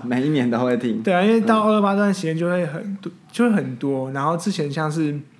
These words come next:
Speaker 2: 可能包含 Chip，
Speaker 1: 嗯。
Speaker 2: 就 YouTuber Chip，然后还有志祺七七啊，呃，视网膜我不知道有没有讲过，但就是会这样一路听，那就大概，大概可以理解那时候到底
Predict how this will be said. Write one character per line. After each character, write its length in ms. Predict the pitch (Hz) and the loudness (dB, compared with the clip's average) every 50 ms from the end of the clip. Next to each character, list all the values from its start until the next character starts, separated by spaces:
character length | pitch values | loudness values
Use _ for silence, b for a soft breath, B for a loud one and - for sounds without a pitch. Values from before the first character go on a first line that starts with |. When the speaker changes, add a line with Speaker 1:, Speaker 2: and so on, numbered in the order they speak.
| - _ _ - | -20 _ _ -12
Speaker 2:
可 80 | - | -10
能 200 | 147 147 147 147 | -8 -6 -6 -2
包 120 | 143 151 156 | -2 0 0
含 240 | 156 143 139 139 | 0 0 -2 -4
Chip， 200 | 131 - - - - - - - - - - - - - - - - - - - - - - - | -6 -4 -6 -6 -6 -6 -10 -10 -14 -20 -20 -20 -20 -20 -20 -20 -20 -20 -20 -20 -20 -20 -20 -18
Speaker 1:
嗯。 140 | - 135 131 | -16 -12 -6
Speaker 2:
就 80 | - 180 | -6 -4
YouTuber 480 | 175 190 185 180 - - 170 156 135 | -2 -2 -4 -4 -4 -4 -4 -4 -4
Chip， 300 | - - - 151 - 143 - - - B B B B B B | -6 -6 -10 -10 -10 -12 -16 -16 -20 B B B B B B
然 140 | - 135 131 | -6 -4 -2
后 160 | 147 151 143 | -2 -2 0
还 140 | 143 147 143 | 0 -2 -2
有 260 | 139 135 139 139 143 | -2 -4 -6 -8 -8
志 120 | - - | -8 -8
祺 120 | 147 160 135 | -6 -6 -6
七 180 | 127 - 143 | -6 -8 -10
七 260 | 131 - - 143 139 | -8 -6 -4 -2 -2
啊， 340 | 135 131 127 127 127 127 131 B B B B B B B B B - - | -2 -2 -4 -4 -6 -8 -10 B B B B B B B B B -14 -10
呃， 420 | 151 139 135 135 139 143 151 160 165 | -10 -8 -8 -8 -10 -10 -12 -12 -12
视 460 | - - - - - - - - 269 | -14 -12 -10 -10 -8 -6 -2 0 2
网 200 | 240 202 160 147 | 2 2 2 0
膜 80 | 139 135 | -2 -2
我 40 | 139 | -2
不 20 | |
知 60 | 147 | 0
道 80 | 160 165 | 0 0
有 40 | 151 | -2
没 60 | 143 | -2
有 80 | 143 139 | -4 -6
讲 220 | 139 160 - 170 165 143 | -6 -8 -8 -10 -12 -12
过， 280 | - 160 175 180 190 180 | -10 -8 -8 -8 -8 -6
但 180 | - 180 180 170 | -4 -2 -2 -2
就 100 | 170 165 | -2 -4
是 220 | 160 175 160 151 | -4 -4 -4 -2
会 160 | 151 165 151 | -2 -2 -2
这 100 | 135 160 | -2 -2
样 80 | 143 - | -4 -4
一 120 | - 139 | -4 -6
路 120 | 135 147 139 | -6 -6 -8
听， 320 | - - 131 131 135 139 - B B B B B B B B B | -8 -8 -10 -10 -10 -12 -16 B B B B B B B B B
那 60 | - 165 | -4 -4
就 80 | 180 180 | -2 -2
大 160 | 185 190 185 | 0 0 2
概， 340 | 190 196 202 202 196 - - - - - | 2 2 2 2 0 -4 -10 -20 -10 -2
大 140 | - 226 220 | 0 2 2
概 120 | 240 233 | 2 2
可 120 | 220 226 | 2 2
以 100 | 190 156 | 0 0
理 160 | 139 135 139 151 | 2 0 0 0
解 160 | 147 151 143 | 0 -2 -2
那 80 | 156 160 | -2 -2
时 140 | 151 - 151 | -2 -4 -4
候 60 | 147 | -2
到 180 | 151 151 143 | -2 -2 -2
底 320 | - - - 85 90 95 | -4 -4 -8 -8 -8 -10